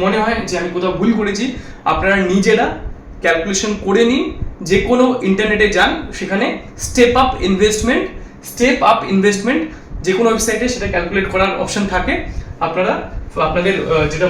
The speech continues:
মান্থলি ইনভেস্টমেন্ট অ্যামাউন্ট, সেটা এই অ্যামাউন্টটা দিন, ছয় হাজার সাতশো পঞ্চাশ টাকা। আপনাদের যে স্টেপ আপ, যেটা স্টেপ আপ পার্সেন্টেজ ইনক্রিমেন্ট, সেটা দিন তিন পার্সেন্ট। আর অ্যামাউ-, আহ, যেটা স্প্যান টোটাল, সেই স্প্যানটা দিন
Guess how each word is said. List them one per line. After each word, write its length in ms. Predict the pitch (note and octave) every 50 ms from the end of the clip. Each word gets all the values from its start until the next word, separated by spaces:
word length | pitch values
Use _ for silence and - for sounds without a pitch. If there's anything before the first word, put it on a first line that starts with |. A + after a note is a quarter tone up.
| F3+
মান্থলি 280 | F3 F#3 G3+ G3 G3 A3+ A#3 A3
ইনভেস্টমেন্ট 420 | G3+ G#3 A3+ G#3+ - A#3 A3 G#3+ G3+
অ্যামাউন্ট, 280 | G3+ G#3+ G#3+ C#4 F#4 - - - - - - - -
সেটা 220 | - E3+ E3+ G3+ A3+ - - - - F#3
এই 40 | F#3
অ্যামাউন্টটা 340 | F#3 F#3+ G3 G#3 G3+ G#3 G#3 G3+
দিন, 80 | - - F3+ -
ছয় 120 | - - F3
হাজার 160 | E3+ G3 G3 F#3+
সাতশো 220 | F#3 F3+ - G3+ G3 F#3+
পঞ্চাশ 220 | G3 G3 A3 A3+ A3 -
টাকা। 160 | A3+ G#3+ B3 C#4 - - - - - - - - - - - - - - - - F3+
আপনাদের 280 | F3 F3 F3 F3+ G3 F#3+ - F3+ D#3+
যে 80 | F3 F3+ F3 F3
স্টেপ 220 | - - A#3 A#3 - B3
আপ, 60 | A#3 G3 -
যেটা 160 | F#3 F3+ G#3+ G#3 -
স্টেপ 200 | - G3 F#3+ F#3+ A3
আপ 80 | A3 G#3+ A3 A3 - - - -
পার্সেন্টেজ 400 | E3+ F3 - - G#3+ G3+ G#3 G3+ F#3+ G3
ইনক্রিমেন্ট, 340 | F#3 - F#3 F3+ F#3 A3 C4 - -
সেটা 160 | F#3+ F#3 G3 F#3+
দিন 80 | G3 G#3+ G#3 G#3
তিন 120 | G#3+ G#3+ - -
পার্সেন্ট। 320 | A3+ - - C4 C#4 - E3+ - - - - - - - - - - - - - - - - -
আর 80 | E3+ E3 - D3+
অ্যামাউ-, 280 | E3 F3 F3 F#3 E3+ E3+
আহ, 80 | E3 D3+ D3
যেটা 160 | D#3+ E3+ F3+ F3 F3 - - - -
স্প্যান 280 | - - F#3+ F#3 G3 F#3+ A3 F#3
টোটাল, 220 | F#3 F3+ G3 A#3 D4 D4 - - - - - -
সেই 140 | - F#3 F3+ -
স্প্যানটা 320 | - E3+ D#3+ E3 F3 F#3 F#3+ F#3+
দিন 100 | -